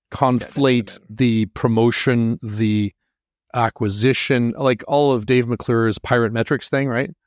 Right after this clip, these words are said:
Speaker 1: That, that idea of, like, um, awareness, activation, revenue, referral, and retention, that's all done digitally. And that's a big change that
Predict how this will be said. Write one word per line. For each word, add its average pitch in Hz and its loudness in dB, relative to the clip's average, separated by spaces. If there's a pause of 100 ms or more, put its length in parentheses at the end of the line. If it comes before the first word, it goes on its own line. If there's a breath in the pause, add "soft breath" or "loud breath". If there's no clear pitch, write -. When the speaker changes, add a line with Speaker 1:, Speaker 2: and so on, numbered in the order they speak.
(440)
Speaker 1:
That, 123 0 (140)
that 120 2
idea 113 4
of, 107 -2
like, 107 0 (360)
um, 107 -2 (180)
awareness, 120 2
activation, 110 -2 (400)
revenue, 113 2 (180)
referral, 107 0 (100)
and 107 -4
retention, 101 -4 (340)
that's 139 0
all 139 2
done 117 0
digitally. 110 -4 (120)
And 120 -2
that's 143 2
a 107 0
big 170 0
change 117 0
that 110 -4